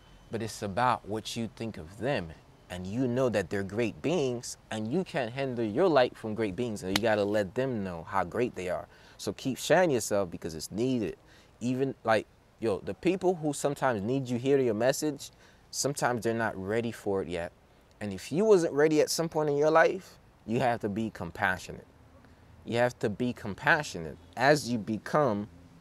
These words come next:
passionate. So you have to have compassion as you start to have a lot of passion about whatever you're going for.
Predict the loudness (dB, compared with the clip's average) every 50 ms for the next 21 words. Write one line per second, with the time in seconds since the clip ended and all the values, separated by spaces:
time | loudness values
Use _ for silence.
0 | -20 -20 -20 -20 -20 -20 -16 -4 -2 0 0 0 -2 -4 -8 -10 -10 -10 -14 -16
1 | -16 -18 -18 -18 -20 -20 -20 -20 -20 -20 -20 -20 -20 -20 -20 -20 -20 -20 -20 -12
2 | -10 -2 0 0 0 2 4 6 4 4 4 2 2 6 6 6 6 4 0 -4
3 | -4 -4 -2 2 2 4 4 2 -2 -4 -4 -4 -4 -6 -8 -12 -20 -20 -20 -14
4 | -2 2 4 6 6 4 4 0 -4 -2 2 4 4 4 4 0 -2 0 0 0
5 | 2 2 2 2 2 0 -2 -2 0 2 2 2 2 0 -2 -2 -2 2 4 4
6 | 4 4 4 2 2 2 2 0 -2 -4 -4 0 2 4 4 4 4 2 0 -4
7 | -6 -6 -6 -6